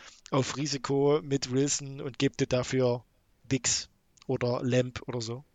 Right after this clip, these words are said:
Ich glaub, das wird, äh, eine fast unlösbare Herausforderung. Ähm, ich frag mich halt so ein bisschen, ähm, letztes Jahr hatten die Jets auch,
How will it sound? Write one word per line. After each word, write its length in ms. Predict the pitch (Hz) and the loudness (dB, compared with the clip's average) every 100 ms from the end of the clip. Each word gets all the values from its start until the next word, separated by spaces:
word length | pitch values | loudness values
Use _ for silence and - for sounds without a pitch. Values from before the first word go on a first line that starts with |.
| _ - - - - | _ -20 -20 -20 -14
Ich 160 | - - | -10 -2
glaub, 180 | 127 - | -2 -2
das 180 | 131 | -4
wird, 300 | 123 - - - - | -2 -6 -8 -12 -10
äh, 280 | 123 117 117 127 - _ _ _ _ _ _ _ - | -6 -6 -8 -14 -20 _ _ _ _ _ _ _ -12
eine 140 | 123 | -6
fast 280 | - 139 - | -2 -2 2
unlösbare 600 | 151 147 143 - 139 127 | 0 2 2 4 2 2
Herausforderung. 680 | 123 139 - 143 123 127 170 - - - - - - | 2 2 2 0 -2 -6 -10 -16 -20 -18 -18 -14 -4
Ähm, 240 | 131 131 - | -2 -2 -2
ich 140 | - | 0
frag 260 | 127 139 - | 6 6 6
mich 120 | 139 | 4
halt 140 | 165 | 4
so 80 | 151 | 4
ein 80 | 135 | -2
bisschen, 420 | 156 - 170 165 _ _ _ _ _ _ - | 0 0 0 -6 _ _ _ _ _ _ -6
ähm, 280 | 127 127 - | -4 -4 -6
letztes 360 | - 147 - 151 | 2 2 2 0
Jahr 140 | 147 | 4
hatten 180 | 143 165 | 4 2
die 120 | 139 139 | -6 4
Jets 240 | 160 139 | 4 4
auch, 480 | 143 147 170 - | 4 4 4 -2